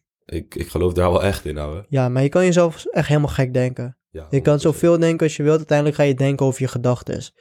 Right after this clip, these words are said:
Speaker 1: Ja.
Speaker 2: Je kan jezelf echt helemaal gek maken.
Speaker 1: Dus de vragen die ik had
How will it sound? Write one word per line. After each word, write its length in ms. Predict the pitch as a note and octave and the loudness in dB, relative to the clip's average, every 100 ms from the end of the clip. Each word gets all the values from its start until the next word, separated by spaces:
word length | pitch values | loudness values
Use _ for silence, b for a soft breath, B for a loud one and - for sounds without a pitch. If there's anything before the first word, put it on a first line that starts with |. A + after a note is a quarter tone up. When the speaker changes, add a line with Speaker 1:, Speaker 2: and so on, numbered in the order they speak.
| B B B B | B B B B
Speaker 1:
Ja. 180 | - E2 C#2+ - | -6 -4 -6 -12
Speaker 2:
Je 60 | - | 0
kan 140 | C3+ | 4
jezelf 220 | C3+ C#3 | 4 4
echt 180 | C3+ C#3 | 2 0
helemaal 240 | C3+ C3+ | 2 0
gek 180 | - B2+ | -2 -4
maken. 420 | B2 A#2+ B2 A#2+ - - | -2 -4 -6 -10 -12 -10
Speaker 1:
Dus 160 | E2 | -4
de 100 | F2 | -4
vragen 460 | F2 - G2+ G2+ F#2+ | -2 0 0 0 -2
die 160 | G2 | -4
ik 220 | F2 G#2 G#2 | -2 -2 0
had 280 | G2 - | -2 -2